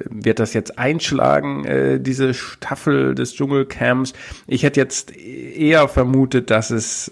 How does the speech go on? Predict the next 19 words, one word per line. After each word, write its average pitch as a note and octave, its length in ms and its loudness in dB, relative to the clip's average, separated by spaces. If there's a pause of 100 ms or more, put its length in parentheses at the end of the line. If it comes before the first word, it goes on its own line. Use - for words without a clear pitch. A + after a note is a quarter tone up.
ähm, - 160 -6 (100)
es - 220 -6
hängt B2+ 240 0
und - 220 -6
es - 100 -6
steht B2 220 -2
und A2+ 100 -4
fällt A#2 220 2
ja A2+ 80 4
immer A2+ 160 2
mit, - 240 -4
mit A#2 260 -6
dem A2 140 0
Protagonisten, A2+ 880 -2 (400)
aber A#2 260 2
ich A2 100 -2
glaube, C3 260 2
das A#2 160 -2
Interesse B2+ 880 -4